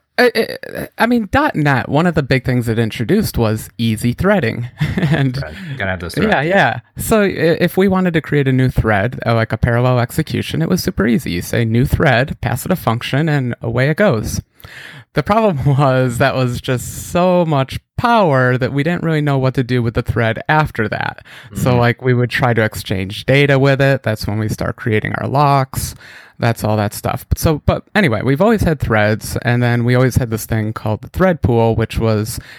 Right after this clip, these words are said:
Speaker 1: if I need to create and destroy threads very quickly, this did it more efficiently.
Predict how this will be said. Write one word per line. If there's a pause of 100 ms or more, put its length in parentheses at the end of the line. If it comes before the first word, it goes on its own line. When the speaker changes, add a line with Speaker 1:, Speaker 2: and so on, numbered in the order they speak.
Speaker 1:
if
I
need
to
create
and
destroy
threads
very
quickly,
this
did
it (120)
more
efficiently.